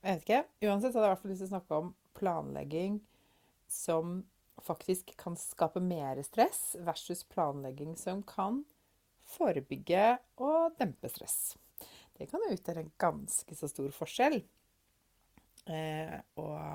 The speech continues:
<clears throat> jeg håper stemmen min holder hele episoden. Jeg har vært, eh, har et sånt virus <clears throat> som driver og tukler litt med <laughs> halsen min, sånn at, eh, hvis jeg kremter litt underveis, så må jeg bare beklage det.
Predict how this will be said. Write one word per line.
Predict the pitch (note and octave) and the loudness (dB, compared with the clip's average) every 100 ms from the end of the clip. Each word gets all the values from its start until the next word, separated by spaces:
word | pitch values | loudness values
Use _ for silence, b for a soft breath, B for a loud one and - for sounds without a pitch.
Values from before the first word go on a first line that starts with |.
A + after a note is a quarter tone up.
| - - | -8 -10
<clears throat> | - - E3 | -12 -4 0
jeg | F#3+ | 2
håper | E3+ - D3+ | 2 0 -4
stemmen | - C#3+ C3 | -2 -2 -4
min | C3 C#3 | -8 -6
holder | C3+ C3 C#3 | -4 -4 -6
hele | - - | -8 -10
episoden. | - D3 D#3 C4+ | -10 -10 -8 -8
Jeg | F3 | -6
har | D3+ G#1+ | -8 -8
vært, | - - - B B B B B B | -10 -18 -20 B B B B B B
eh, | C#3+ D#3 D3+ D3 C#3+ | -8 -6 -4 -6 -6
har | C#3 | -6
et | D3 | -6
sånt | D3 C#3+ - D#3 | -8 -10 -10 -10
virus | D3+ D3 G3+ - - - G3+ | -6 -2 -2 -2 -6 -6 -6
<clears throat> | - B3 A3+ F3+ | 0 2 4 2
som | F#3+ | 0
driver | E3 D#3 D3+ D#3+ | -2 -4 -4 -2
og | D#3+ - | 0 0
tukler | F3+ - C#3+ | -4 -4 -6
litt | - F3 | -6 -2
med | F3 - | -2 -2
<laughs> | G3 | 0
halsen | F#3+ D#3+ - F#3 | 2 2 -2 -2
min, | D4 C#4+ | -2 -2
sånn | F#3 E3 | -4 -6
at, | - F3 | -2 -2
eh, | - B B B A#3+ - | -2 B B B -12 -6
hvis | - | -4
jeg | E3 | -2
kremter | G3 E3+ C#3+ | -2 -4 -4
litt | C#3 | -4
underveis, | C#3 C#3+ F3+ | -6 -8 -10
så | - | -10
må | D3 | -10
jeg | D3 | -8
bare | - - - | -12 -14 -20
beklage | D#3 - - - | -18 -14 -14 -12
det. | D#3 | -14